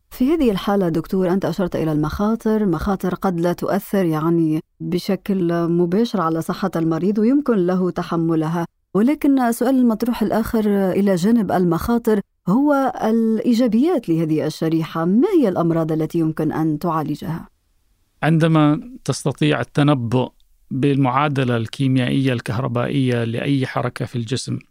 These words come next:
Speaker 2: نحن نعرف أن هناك منطقة خاصة بالحركة في المخ، فإذا استطعنا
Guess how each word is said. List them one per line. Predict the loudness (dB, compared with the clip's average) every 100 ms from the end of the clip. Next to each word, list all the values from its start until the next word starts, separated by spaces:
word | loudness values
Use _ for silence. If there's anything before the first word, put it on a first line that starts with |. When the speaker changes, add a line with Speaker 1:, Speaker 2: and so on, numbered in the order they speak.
| -20 -20 -20 -20 -18 -2
Speaker 2:
نحن | 0 2 2
نعرف | 2 0 -2 0
أن | 0
هناك | 2 2 2 0
منطقة | 0 0 0 -4 -4
خاصة | -2 -4 -2 -4
بالحركة | -4 -4 -6 -6 -6 -8 -10 _
في | -4
المخ، | -2 -2 -6 -12 -2
فإذا | 0 0
استطعنا | -2 -2 0 2 2 0